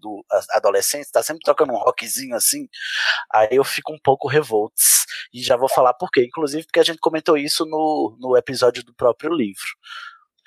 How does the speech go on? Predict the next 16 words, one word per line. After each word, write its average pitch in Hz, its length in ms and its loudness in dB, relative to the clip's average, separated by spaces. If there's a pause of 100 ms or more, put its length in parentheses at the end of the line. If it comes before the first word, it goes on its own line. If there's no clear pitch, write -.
(340)
Mas, 104 480 -2 (280)
eu, 110 160 4 (300)
enfim, 143 320 -6
né, 120 160 4
gente? - 260 -2
A 180 240 6
gente 190 240 0 (120)
não 233 120 4
tem. 370 300 -2 (500)
<laughs> - 960 0
Passa, 160 380 4
né? 151 140 0
A 311 100 0
trilha 165 240 0
sonora 147 320 2
passa. 156 480 2